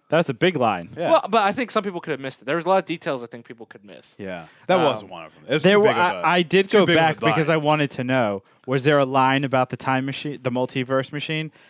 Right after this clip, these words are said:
Speaker 1: in terms of who made it? And there
Speaker 2: No.
Speaker 1: wasn't. So, I'm
Speaker 3: 'Cause it's there for
Speaker 1: irritated.
Speaker 3: season two.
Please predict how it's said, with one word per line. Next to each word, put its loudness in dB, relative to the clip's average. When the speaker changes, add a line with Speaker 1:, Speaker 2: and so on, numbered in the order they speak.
Speaker 1:
in -6
terms -6
of -6
who -4
made 2
it? 0
And -14
there -4
Speaker 2:
No. -14
Speaker 1:
wasn't. -16
So, -18
I'm -10
Speaker 3:
'Cause -10
it's -6
there 2
for -6
Speaker 1:
irritated. -4
Speaker 3:
season -8
two. -12